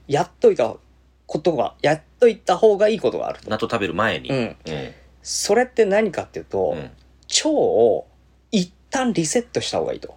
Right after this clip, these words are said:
Speaker 2: どういうことですか？リセットって。
Speaker 1: これね、
Speaker 2: うん。
Speaker 1: 面白くて、リーキーガット症候群っていうのがあって、
Speaker 2: うん。
Speaker 1: 腸から、その、菌が漏れるっていう
Speaker 2: 菌が漏れる？
Speaker 1: ことがあるんですって。
Speaker 2: うん。
Speaker 1: それ、腸にちっ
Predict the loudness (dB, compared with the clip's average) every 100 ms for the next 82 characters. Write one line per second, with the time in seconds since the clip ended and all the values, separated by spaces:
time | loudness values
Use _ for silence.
0 | -12 -6 -4 -4 -4 -6 -8 -14 -20 _
1 | -14 -12 -8 -8 -8 -18 -18 -20 _ _
2 | _ 0 2 4 2 0 -6 -8 -4 0
3 | 2 0 0 0 2 0 -4 _ -14 -2
4 | 0 -2 -2 -2 0 0 -4 -2 0 2
5 | 2 2 0 -4 -6 -6 -4 -4 -6 _
6 | -4 0 -2 -4 -14 _ _ _ _ -6
7 | -2 0 -2 -2 -2 0 -2 -4 -12 _
8 | _ _ _ -8 -6 -6 -4 0 2 0
9 | 0 2 4 2 0 -6 -6 -4 -6 -8
10 | -12 -20 _ -16 -16 -14 -16 -18 -6 0
11 | 2 2 0 -4 -8 -12 -8 -6 -6 -8
12 | -10 -8 -6 -4 2 4 4 0 -4 -2
13 | -2